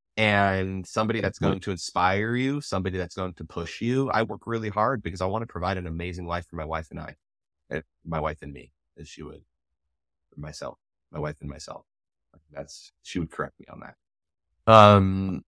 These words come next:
Speaker 2: All three of you, all, all, all three of myself, me, and, and
Speaker 1: Yeah, me, myself, and I, right? Um, so, so, you know, that she pushes me, but she's also supportive. You know, like,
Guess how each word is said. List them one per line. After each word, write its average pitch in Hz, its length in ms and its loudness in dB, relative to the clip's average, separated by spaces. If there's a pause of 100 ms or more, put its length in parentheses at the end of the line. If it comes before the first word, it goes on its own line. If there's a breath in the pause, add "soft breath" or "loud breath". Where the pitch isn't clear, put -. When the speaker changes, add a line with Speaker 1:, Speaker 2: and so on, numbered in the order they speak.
Speaker 2:
All 92 240 2
three 95 100 6
of 82 80 4
you, 78 160 0 (100)
all, 101 180 2
all, - 260 -10 (100)
all 107 160 4
three 98 320 0
of 82 180 -4
myself, 80 460 -4
me, 80 200 -4
and, 76 140 -10 (140)
and 117 180 -4
Speaker 1:
Yeah, 127 300 10
me, 110 160 2
myself, 104 380 0
and 87 120 -6
I, 76 180 -4
right? 85 260 -10 (440)
Um, 113 680 6 (460)
so, 120 440 2 (240)
so, 117 380 -4
you 123 100 -6
know, 113 160 -2
that 110 320 0 (140)
she - 180 -6
pushes 131 400 -4
me, 87 160 -2
but 92 160 -4
she's 110 160 -6
also 107 280 -4
supportive. 95 520 -2 (300)
You 90 100 -8
know, 98 340 -2
like, 98 140 0